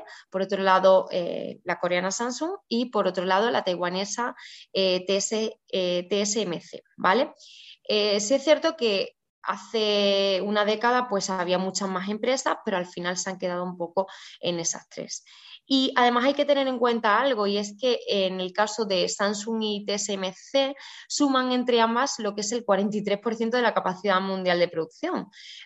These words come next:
Eh, luego otro quince por ciento está en manos de empresas chinas, que sí es cierto que no han adquirido todavía la,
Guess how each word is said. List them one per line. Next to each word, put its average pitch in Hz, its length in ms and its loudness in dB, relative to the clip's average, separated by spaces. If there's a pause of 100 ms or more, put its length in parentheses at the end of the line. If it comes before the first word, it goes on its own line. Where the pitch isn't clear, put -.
(140)
Eh, 190 540 4
luego 214 180 0
otro 233 240 0
quince 220 240 -6
por 226 160 -2
ciento 233 260 -2
está 233 200 -6
en 226 60 -2
manos 226 280 0
de 220 60 -2
empresas 220 400 -6
chinas, 302 240 -4
que 175 380 -2
sí - 120 -8
es 202 80 -8
cierto 202 240 -6
que 202 60 -6
no 190 80 -4
han 185 100 -4
adquirido 202 340 -6
todavía 196 300 2
la, 170 320 2